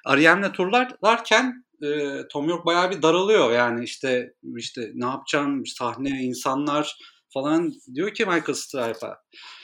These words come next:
e, "Ya nasıl sen baş ediyorsun? İşte bu konserler, şeyler,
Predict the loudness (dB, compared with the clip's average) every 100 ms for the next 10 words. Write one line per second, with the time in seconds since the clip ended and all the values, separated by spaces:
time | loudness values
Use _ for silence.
0 | -20 _ -14 -12 -12 -6 0 2 2 0
1 | -2 2 2 4 0 0 0 0 -2 -6
2 | -8 -12 -8 -6 -6 -6 -10 -6 -6 -4
3 | -2 0 0 -2 -2 -6 -4 -4 -6